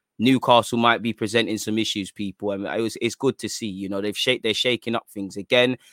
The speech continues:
There's a lot of things to be said about how much they can invest. And as much as they've got money, money doesn't,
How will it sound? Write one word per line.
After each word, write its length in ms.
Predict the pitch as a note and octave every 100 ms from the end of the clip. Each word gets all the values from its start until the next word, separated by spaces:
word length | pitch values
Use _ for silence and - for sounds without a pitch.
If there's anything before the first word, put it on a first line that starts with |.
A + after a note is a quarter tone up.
| _ -
There's 160 | G2
a 60 | G#2
lot 120 | B2
of 120 | A2+
things 220 | - A#2+ -
to 100 | A2
be 80 |
said 220 | A2 A#2+ A2
about 220 | A2 G2+
how 160 | A#2
much 260 | A#2 A#2 -
they 100 | A2+
can 240 | - A#2
invest. 420 | A2+ G2+ A2+ A#2 -
And 100 | G#2+
as 140 | G#2+
much 240 | C#3+ C3+
as 120 | C3 A2
they've 220 | B2 G#2+
got 200 | B2+ -
money, 320 | C3+ B2 A#2
money 340 | A#2+ C#3 C3
doesn't, 380 | A2+ B2+ A#2+ A2+